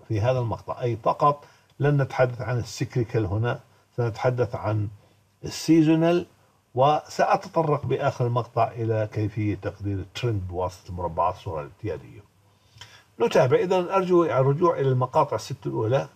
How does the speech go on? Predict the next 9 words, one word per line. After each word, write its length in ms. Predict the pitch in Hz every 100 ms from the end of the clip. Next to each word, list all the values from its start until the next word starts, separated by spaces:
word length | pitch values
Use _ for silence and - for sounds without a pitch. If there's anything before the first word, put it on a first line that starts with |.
| - 110
أحبتي 540 | 107 120 127 - 156
حتى 400 | 139 107 - 117 104
تتمكنوا 560 | - 135 123 - 110 107
من 240 | 110 113 135 - _ _ _
يعني 240 | 107 92 107
فهم 300 | - 131 110
المبادئ 440 | 101 95 95 90
الأولية. 560 | 92 87 76 73 - - _ _ _ 220
نتابع. 400 | 202 - 78